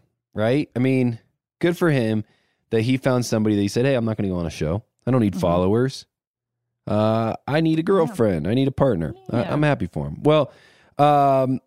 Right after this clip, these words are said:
Speaker 1: so we're celebrating that, and final headline comes, uh, from somebody we just had on the podcast today. The headline reads this: "Tayshia Adam-, eh, Adams admits to tough times with fiance Zach Clark. We want to make it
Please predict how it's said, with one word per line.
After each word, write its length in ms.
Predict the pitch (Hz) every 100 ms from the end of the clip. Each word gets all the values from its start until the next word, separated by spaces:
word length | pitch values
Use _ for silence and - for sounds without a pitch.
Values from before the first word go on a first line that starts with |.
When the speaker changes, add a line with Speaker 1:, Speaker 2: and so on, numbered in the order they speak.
| _ -
Speaker 1:
so 160 | - 160
we're 100 | 156
celebrating 500 | 196 190 175 156 139
that, 340 | 127 127 -
and 160 | 131 131
final 240 | 165 165 139
headline 380 | 127 120 120
comes, 400 | 120 117 113 110 - _ _ _ -
uh, 240 | 113 110 104
from 320 | - 123 117
somebody 220 | 127 127
we 80 | 131
just 140 | 123
had 120 | 131
on 60 | 113
the 80 | 98
podcast 480 | 92 87 87 82 87
today. 300 | 87 85 - _ _ _ _
The 80 | 113
headline 280 | 131 131 120
reads 200 | 107 92
this: 240 | 107 101
"Tayshia 300 | - 127 127
Adam-, 320 | 107 117 117 -
eh, 140 | 117 - - -
Adams 420 | 113 113 104 98 104
admits 460 | 101 104 107 -
to 100 | - 110
tough 260 | 131 120
times 320 | 104 85 82 92
with 80 | -
fiance 400 | 98 92 98 92
Zach 260 | 85 92 -
Clark. 400 | 92 80 - 104
We 100 | 104
want 340 | 101 113 - _ _ -
to 100 | 113
make 300 | 95 85 98
it 180 | 87